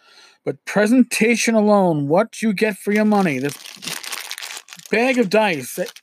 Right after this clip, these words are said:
even recognizes the fact that you need forty-six 'cause you're gonna, what, I guess roll four and drop the lowest, and you get the two D twenties, so you can roll advantage, disadvantage.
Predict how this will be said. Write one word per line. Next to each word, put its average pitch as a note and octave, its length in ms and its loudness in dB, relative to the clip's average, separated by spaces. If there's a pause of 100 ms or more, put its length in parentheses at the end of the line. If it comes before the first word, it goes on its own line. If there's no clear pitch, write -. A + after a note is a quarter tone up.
(200)
even G#3 480 -2
recognizes F#3 680 -2
the E3 80 -8
fact E3+ 280 -8
that - 100 -16
you E3+ 180 -4
need F3+ 200 -2
forty-six F#3 760 -4
'cause D#3 140 -12
you're D#3+ 120 -8
gonna, D3 180 -8 (880)
what, C3+ 140 0
I B2+ 40 -6
guess C#3+ 200 -4
roll E3 180 4
four F#3 440 2
and B2 220 -6 (920)
drop F3 260 2
the F#3 60 -2
lowest, F3 480 2 (100)
and D3+ 180 -6
you D3+ 80 -4
get D#3+ 280 -4
the C#3+ 80 -16
two G3+ 220 -6
D F#3+ 140 -2
twenties, G#3 540 -2 (380)
so - 160 -2
you E3 100 0
can E3 180 -6
roll F3 240 4
advantage, F3 360 -2
disadvantage. G3 580 -4